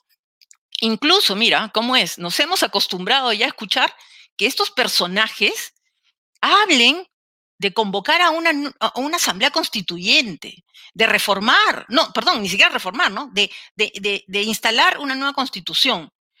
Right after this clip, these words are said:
cuando eso no está permitido. O sea, nos anuncian prácticamente que un golpe de Estado. Si eso no está permitido y lo siguen diciendo, entonces,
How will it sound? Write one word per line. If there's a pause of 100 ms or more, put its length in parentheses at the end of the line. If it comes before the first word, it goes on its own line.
(220)
cuando
eso (300)
no
está
permitido. (640)
O
sea,
nos
anuncian
prácticamente
que
un
golpe
de
Estado. (680)
Si
eso
no
está
permitido
y
lo
siguen
diciendo, (960)
entonces,